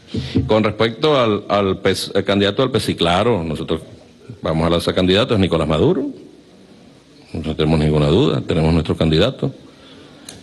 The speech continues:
El problema de la oposición, si tienen candidato o no, es de ellos. Es de ellos. Yo he escuchado por ahí que, que algunos se van a lanzar. Escuché a, o ya se lanzaron. Escuché a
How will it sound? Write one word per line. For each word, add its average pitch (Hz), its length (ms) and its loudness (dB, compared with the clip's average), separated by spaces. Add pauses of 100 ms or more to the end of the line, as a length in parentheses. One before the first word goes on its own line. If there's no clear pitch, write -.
(140)
El 80 220 0
problema 80 340 2
de 95 40 2
la 104 60 2
oposición, 101 380 2
si 117 80 2
tienen 113 180 2
candidato 117 420 2
o 120 40 2
no, 131 240 0 (580)
es 80 160 -2
de 87 240 4
ellos. 143 280 0 (1500)
Es 78 140 -2
de 87 240 4
ellos. 104 220 2
Yo 80 100 2
he 82 40 2
escuchado 101 380 0
por 110 140 0
ahí 107 140 2
que, 113 240 0 (420)
que - 80 2
algunos 95 560 2 (100)
se 90 200 0
van 92 160 2
a 101 80 2
lanzar. 90 600 0 (120)
Escuché - 320 -2
a, 90 420 0 (220)
o 85 80 0
ya 85 160 0
se 175 120 0
lanzaron. 117 520 -2 (640)
Escuché 82 580 0
a 85 460 2